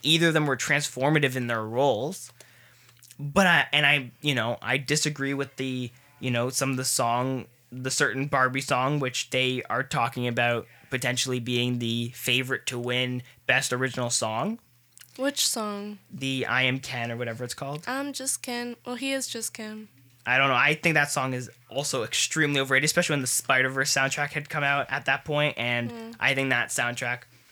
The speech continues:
Speaker 1: anything in that is better than that song. I also thought the Bowser song, be-, or whatever it's called, from Super Mario, um, the, or the Mario movie or whatever it's called, was also kind of overrated.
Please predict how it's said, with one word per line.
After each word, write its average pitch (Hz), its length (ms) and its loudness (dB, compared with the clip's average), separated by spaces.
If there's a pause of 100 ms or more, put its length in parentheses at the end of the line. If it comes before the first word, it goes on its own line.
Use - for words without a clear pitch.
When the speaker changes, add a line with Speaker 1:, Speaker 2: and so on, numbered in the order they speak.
(500)
Speaker 1:
anything 151 400 2
in 139 100 0
that 143 220 2 (440)
is 143 160 -2
better 139 240 2
than 139 160 -4
that 131 220 0
song. 143 260 0
I 156 120 4
also 170 200 2
thought 143 280 -2
the 127 180 -6 (320)
Bowser 135 280 2
song, 135 460 -2 (180)
be-, 135 220 -4
or 117 260 -2 (180)
whatever 135 240 2
it's 131 120 -2
called, 127 340 -6 (360)
from 131 420 0
Super 139 260 -2
Mario, 131 560 4 (920)
um, 107 560 -6 (480)
the, 139 120 0
or 131 180 4
the 139 60 -4
Mario 135 260 4
movie 135 280 0
or 131 40 0
whatever 131 240 0
it's 123 80 -10
called, 127 360 -4 (340)
was 131 160 -4
also 139 520 2 (380)
kind 135 200 2
of 147 100 2
overrated. 156 580 4